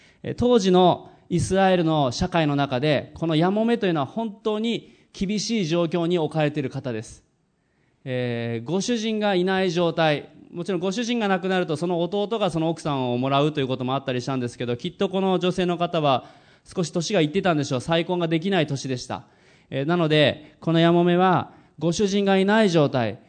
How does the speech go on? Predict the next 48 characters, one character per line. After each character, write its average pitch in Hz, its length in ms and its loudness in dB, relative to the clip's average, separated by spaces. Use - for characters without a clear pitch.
え 131 100 -8
ー、 123 40 -8
経 196 240 0
済 202 220 2
的 196 180 -2
な 190 120 0
収 190 240 0
入 190 180 2
が 175 320 2
も 156 280 0
う - 60 -8
女 156 160 0
性 190 180 0
一 180 80 0
人 208 160 0
で 160 100 0
は 131 80 2
得 147 120 2
ら 156 120 4
れ 175 120 2
な 208 160 0
い 156 60 0
社 160 160 -2
会 135 180 0
な 117 100 -4
の 110 100 -8
で、 117 300 -4
え 123 60 -10
ー、 - 20 -8
非 175 160 -4
常 233 240 2
に 226 100 -2
厳 214 300 -4
し 226 200 0
い 185 40 0
状 170 180 0
況 160 240 0
で 127 120 -2
し - 80 -12
た。 113 220 -6
た 247 140 0
だ 226 80 4
唯 247 260 0
一 240 120 -4
の 233 140 -2
希 208 120 -4
望 214 200 -2
は、 226 380 0